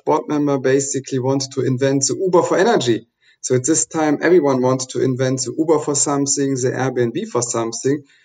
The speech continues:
to come up with a new digi-, digital proposition. And basically, it was a Dutch board member. The Dutch board member asked one of his friends or freelancer in his network.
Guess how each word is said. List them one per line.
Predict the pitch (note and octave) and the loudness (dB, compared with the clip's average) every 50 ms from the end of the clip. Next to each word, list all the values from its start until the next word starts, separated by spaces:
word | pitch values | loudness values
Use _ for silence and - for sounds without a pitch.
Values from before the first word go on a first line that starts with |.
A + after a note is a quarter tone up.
| _ _ - | _ _ -10
to | - B2 | -8 -8
come | B2 - D3 D3 D3 | -4 -2 0 0 0
up | C#3 B2+ - | 0 0 -2
with | C3+ B2+ B2 | -2 -2 0
a | C3 B2+ | 0 0
new | B2+ C3 - - B2+ C#3 D3 D3+ D3 D3 | -2 -2 -2 -2 0 0 2 0 0 -2
digi-, | C#3 B2 A#2+ D3+ D#3+ D3+ D3 - _ - | -4 -2 -2 -2 -2 -2 -4 -10 _ 0
digital | - F3+ F#3 F3+ - F#3 E3 D#3 D3+ D3 D3 D3+ _ _ _ _ _ _ - | 2 2 2 2 0 0 2 2 2 2 0 -4 _ _ _ _ _ _ -2
proposition. | - D3 - C#3 B2 C3+ C#3+ C#3 - D3 F#3+ A3 G#3+ _ _ _ _ _ _ _ _ _ _ - | -2 -2 -2 0 0 0 0 0 0 -6 -8 -8 -12 _ _ _ _ _ _ _ _ _ _ -2
And | - C#3 C#3 C#3 C3+ C3+ C3+ C3+ - - | 0 2 2 2 2 0 0 -2 -2 2
basically, | C#3 C#3 D#3 D#3 - - - D3+ D3 - D#3 D3+ D3+ | 2 2 2 2 0 -2 -2 -4 -4 -2 -2 -2 -2
it | C3 B2+ | 0 0
was | C3+ C3 B2+ | -2 -4 -2
a | A#2+ | -2
Dutch | A2+ C3+ E3 F3 - - | -2 -2 -2 -2 -4 -2
board | - G3 G3 F#3+ F#3 | 0 0 0 0 0
member. | F#3 F#3 F#3 F#3 F#3 F#3 F#3 F#3 F#3 F3+ | 0 0 0 0 0 0 0 2 0 0
The | F3 C#3+ | -2 -2
Dutch | B2 C#3 D3+ - - _ | -4 -4 -4 -4 -6 _
board | - D3+ D3+ D3+ - | -2 -2 -2 -2 -2
member | - D3 D3 D3 D3+ C#3+ C#3+ - | -4 -4 -4 -4 -2 -2 -4 -4
asked | - - C#3+ D3 C#3 - - - | -2 -2 -2 -2 -4 -6 -6 -4
one | C#3 C#3 C#3 | -2 -2 0
of | C3 | 0
his | B2+ - - - - B2 A#2+ - | 0 -2 -4 -4 -6 -6 -8 -8
friends | - - - C3 B2+ D3 D#3 E3+ F3 E3+ - - | -8 -4 0 0 2 2 0 -2 -2 -2 -2 -2
or | - B2 B2 | 0 0 -2
freelancer | A#2+ B2 - E3 F3+ F#3 F#3 F3 E3+ F3 E3+ - D#3+ | -2 0 0 0 2 4 4 2 2 0 -2 -2 -2
in | C#3+ | 0
his | C3+ B2 - | -2 0 0
network. | C#3+ E3 F3 - - A3 A#3 A#3+ | -2 -2 -2 -2 -2 -2 -2 -2